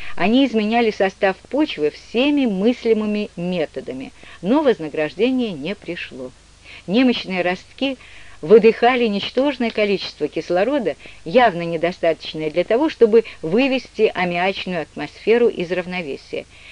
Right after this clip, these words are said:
"Еще один толчок", — говорил Сандропулос, — "еще один. Мы раскачиваем ее, раскачиваем, но не можем опрокинуть".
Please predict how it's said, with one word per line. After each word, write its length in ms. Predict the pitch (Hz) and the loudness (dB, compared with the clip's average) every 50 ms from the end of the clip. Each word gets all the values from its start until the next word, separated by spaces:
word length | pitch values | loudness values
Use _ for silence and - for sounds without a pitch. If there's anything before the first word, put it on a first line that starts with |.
| - - - | -18 -8 -2
"Еще 400 | 185 233 254 - - - 226 196 | 2 2 2 2 4 4 6 6
один 240 | 175 156 180 175 | 6 4 0 -4
толчок", — 600 | 160 - 156 156 151 - - 165 - - - - - - | -2 -2 -2 -2 -2 -2 -2 -2 -2 -4 -8 -20 -12 -2
говорил 440 | 147 170 165 160 160 160 156 151 - - | 0 2 2 2 2 2 0 0 -2 -4
Сандропулос, — 600 | - 160 151 151 156 160 151 - - 147 151 151 - - - - - | -4 -4 -2 0 0 0 0 0 0 -4 -4 -4 -6 -12 -20 -10 -4
"еще 440 | 175 202 233 - - - - 170 151 | 0 0 0 0 -2 -4 -2 -2 -2
один. 360 | 139 135 - 143 131 - - - - - - - - - | -2 -2 -6 -10 -10 -10 -14 -18 -20 -20 -20 -18 -10 -4
Мы 180 | 165 185 226 | 2 4 6
раскачиваем 920 | 240 240 254 240 - - - 254 240 202 - - 170 147 151 147 139 139 139 | 6 6 4 0 -4 -2 2 2 2 4 2 -2 -4 -2 -2 -4 -4 -6 -6
ее, 340 | 131 147 139 131 143 139 - - - - | -6 -6 -6 -4 -6 -8 -8 -10 -12 -6
раскачиваем, 1120 | - 160 196 220 226 - - - 240 233 - - - 160 151 147 143 139 139 143 151 165 | -2 0 0 0 0 -2 2 4 4 4 4 2 -2 -2 -2 -4 -4 -6 -8 -8 -4 -2
но 120 | 196 220 | 0 2
не 220 | 220 214 214 208 | 2 2 0 0
можем 480 | 202 196 202 240 262 - 233 240 233 202 | 0 2 4 4 4 4 2 0 0 0
опрокинуть". 1000 | 190 202 - - 190 196 190 - - 190 185 180 170 151 139 135 - - - - | -2 -4 -4 0 0 0 0 0 -2 -4 -4 -4 -4 -8 -8 -10 -12 -18 -20 -20